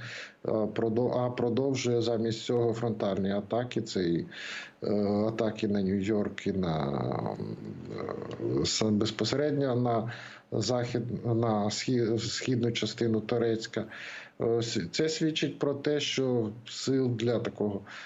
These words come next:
стратегічного охоплення у нього не достає. Але ц-, в цілому сили для наступу є. Причому він продовжує наступ на дв-, декількох ділянках. Я інше бу-, випишу,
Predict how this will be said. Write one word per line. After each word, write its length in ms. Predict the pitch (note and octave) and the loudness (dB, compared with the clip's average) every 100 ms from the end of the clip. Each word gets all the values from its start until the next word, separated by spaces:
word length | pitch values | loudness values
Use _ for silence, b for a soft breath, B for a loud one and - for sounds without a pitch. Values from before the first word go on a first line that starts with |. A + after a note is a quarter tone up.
| B | B
стратегічного 880 | - - A#2+ A#2+ A#2 C#3 C#3 B2 A2 | -10 -2 -2 0 -2 0 0 2 2
охоплення 600 | A2 A#2+ A#2 A2+ G#2+ G#2+ | 0 0 0 2 2 2
у 80 | G2+ | 2
нього 340 | G2+ G2 A2 A2+ | 2 2 2 2
не 120 | A2 | 2
достає. 580 | A2 G#2+ - G#2+ E2+ - B B | 0 -2 0 0 0 -4 B B
Але 420 | - A#2 C3 B2+ B2 | -2 0 2 2 0
ц-, 260 | A#2+ - - D3 - _ _ | -4 -12 -14 -16 -16 _ _
в 80 | - | -8
цілому 460 | - A2 B2 B2+ B2+ | -2 0 2 2 0
сили 360 | - B2 A#2+ | 0 2 2
для 160 | A2 A#2 | 2 2
наступу 600 | G#2+ G#2 - G#2+ - A2+ | 2 0 -4 -6 -2 0
є. 240 | E2+ - B B B | 0 -4 B B B
Причому 440 | - A#2+ C#3 C3 B2 | -2 0 2 2 2
він 180 | B2 G#2+ | 2 0
продовжує 640 | - B2 A2+ B2 A2 A#2+ | 0 2 2 2 2 2
наступ 400 | A#2+ A2 - - | 2 0 -4 -2
на 100 | B2 | 0
дв-, 220 | A#2 A#2+ | 0 0
декількох 640 | A#2 B2+ B2+ G#2 F#2+ G#2+ F#2+ | 0 0 0 -2 -2 -2 0
ділянках. 600 | A2+ B2+ C#3+ C3 A#2+ - B B B A2 | 2 2 0 0 -4 -4 B B B -2
Я 220 | A2 G2+ F#2 D#2 | 0 0 -2 -2
інше 340 | A2+ C3+ - A#2 | 0 2 2 2
бу-, 220 | A#2 B2 | 2 2
випишу, 640 | A#2 B2 D3 B2 B2 - | 2 2 2 0 0 0